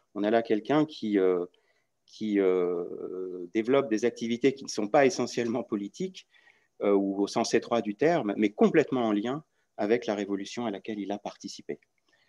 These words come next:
Euh, nous avons aussi parmi nous donc, euh, euh, Sa-, Sam-, Samia Frawes, qui est secrétaire générale adjointe du réseau Euromed France et référente genre à Solidarité Laïque. Et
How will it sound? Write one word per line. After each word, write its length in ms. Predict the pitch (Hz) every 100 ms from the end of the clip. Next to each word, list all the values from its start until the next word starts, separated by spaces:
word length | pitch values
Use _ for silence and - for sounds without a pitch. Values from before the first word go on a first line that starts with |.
| _ -
Euh, 100 | 104
nous 180 | 117 123
avons 200 | 147 151
aussi 180 | 139 151
parmi 380 | 139 127 127 131
nous 160 | 139
donc, 340 | 120 110 107 107
euh, 400 | 104 104 98 101 -
euh, 160 | 98 101
Sa-, 560 | - - - - 139 -
Sam-, 460 | - 139 120 117 -
Samia 480 | - 123 120 123 117
Frawes, 560 | - 107 123 214 - - _ _ _
qui 80 | 117
est 60 |
secrétaire 460 | - 131 127 123 123
générale 320 | 117 113 110
adjointe 300 | 107 120 120
du 120 | 107
réseau 340 | 104 107 110 110
Euromed 360 | 120 110 104 104
France 440 | - 143 202 - _ _ _ _ -
et 80 | 107
référente 440 | 123 127 113 117
genre 240 | 104 117 110
à 60 | 104
Solidarité 640 | 107 101 101 101 101 101
Laïque. 380 | 98 139 202 107
Et 300 | 101 95